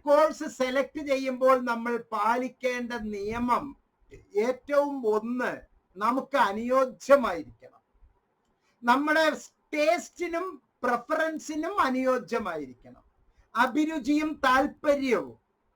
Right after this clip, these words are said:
താല്പര്യവും ഉണ്ടാവണം, അഭിരുചിയും ഉണ്ടാവണം.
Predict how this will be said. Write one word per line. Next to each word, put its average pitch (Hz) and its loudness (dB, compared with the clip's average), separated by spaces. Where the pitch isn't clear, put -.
താല്പര്യവും 330 -2
ഉണ്ടാവണം, 349 0
അഭിരുചിയും 269 -2
ഉണ്ടാവണം. 139 -14